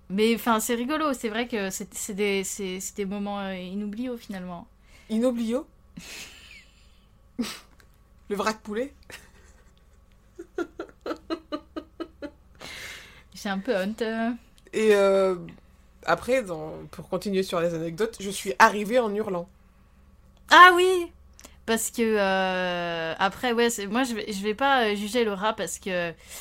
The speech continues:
Speaker 1: personnellement, je n'ai pas le, le, le permis.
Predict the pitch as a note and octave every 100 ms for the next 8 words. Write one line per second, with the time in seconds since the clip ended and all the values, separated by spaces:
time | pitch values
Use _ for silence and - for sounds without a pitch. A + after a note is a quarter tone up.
0 | - - - F#3+ A#3+ A3 A3 B3 G3+ F3+
1 | A3 G#3 F3+ F3 E3+ E3+ E3+ D#3 G3 G3
2 | A3 D4 -